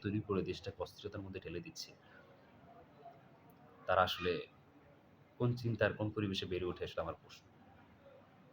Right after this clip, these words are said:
তাদেরকে একবার ভাবা উচিত কি না? তাদের একবার ভাবা দরকার কি না যে আসলে না, আমরা এই অস্থিরতা আর তৈরি না করি, এই উস্কানিগুলো আর না দিই। গত প-, পনেরো ষোলো বছর যেমনটা দেশটা চলেছে,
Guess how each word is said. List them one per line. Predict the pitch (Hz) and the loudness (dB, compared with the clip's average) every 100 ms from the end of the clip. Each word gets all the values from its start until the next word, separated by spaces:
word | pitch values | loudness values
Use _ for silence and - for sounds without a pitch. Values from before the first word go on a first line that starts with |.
| - - - - - - - - - - - - - | -20 -20 -20 -20 -20 -20 -20 -20 -20 -20 -20 -4 2
তাদেরকে | 104 120 | 4 6
একবার | 117 117 | 6 6
ভাবা | 110 110 | 6 6
উচিত | 120 117 147 - | 6 4 0 0
কি | 107 | -2
না? | 82 73 - - - | -2 -4 -12 -20 -4
তাদের | 92 104 | 0 4
একবার | 104 107 | 4 4
ভাবা | 104 104 107 95 - - - | 6 6 6 4 0 -18 2
দরকার | 120 131 151 147 | 8 8 8 6
কি | - | 4
না | 90 76 | -2 -2
যে | 90 | -4
আসলে | - 85 - - - | -6 -6 -10 -14 -8
না, | 92 | -2
আমরা | 90 95 | 0 2
এই | 98 | 2
অস্থিরতা | 95 - 107 101 | 2 0 2 6
আর | - 95 | 4 4
তৈরি | 87 | -2
না | 80 76 | 0 -2
করি, | 87 | 0
এই | 98 | -2
উস্কানিগুলো | 104 - 107 95 95 | 0 4 4 4 2
আর | 87 | 4
না | 87 87 | 6 6
দিই। | - - - - - - - - - - - - - - - - - - | 4 -12 -20 -20 -20 -20 -20 -20 -20 -20 -20 -20 -20 -20 -20 -20 -18 -4
গত | - 117 | 2 4
প-, | 107 110 101 - | 6 6 4 2
পনেরো | 110 110 | 6 6
ষোলো | 110 110 117 | 6 4 4
বছর | 101 95 113 | 4 2 2
যেমনটা | 107 107 104 104 | 4 4 4 2
দেশটা | 95 - 98 | 2 0 -2
চলেছে, | 95 92 90 90 | 0 -2 -2 -8